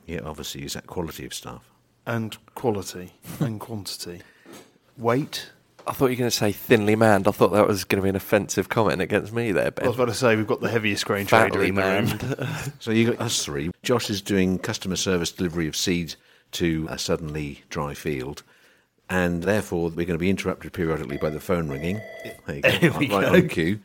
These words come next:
Speaker 1: So it's gonna be down to the editing skills as we pick up the phone intermittently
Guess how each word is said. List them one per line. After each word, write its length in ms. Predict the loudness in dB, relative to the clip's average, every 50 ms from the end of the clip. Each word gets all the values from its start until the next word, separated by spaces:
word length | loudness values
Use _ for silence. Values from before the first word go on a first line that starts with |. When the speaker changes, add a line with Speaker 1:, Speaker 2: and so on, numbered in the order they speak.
| -6 -4
Speaker 1:
So 260 | -2 0 2 4 4
it's 120 | 2 2 2
gonna 160 | 2 4 6
be 100 | 6 6
down 240 | 6 6 6 6 4
to 100 | 2 0
the 140 | 0 0
editing 440 | 0 0 0 0 -2 -2 -2 -2 -2
skills 600 | -4 -4 -4 -2 -2 -2 -4 -6 -6 -8 -8 -8 -6 -4
as 180 | -4 -4 -2
we 140 | -4 -4 -6 -6 _ -12
pick 180 | -10 -6 -4 -6
up 140 | -4 -4
the 60 | -6 -4
phone 380 | 0 0 2 2 2 0 -2
intermittently 840 | -2 -2 -4 -4 -2 -2 -4 -4 -2 -4 -6 -6 -6 -4 -4 -4 -6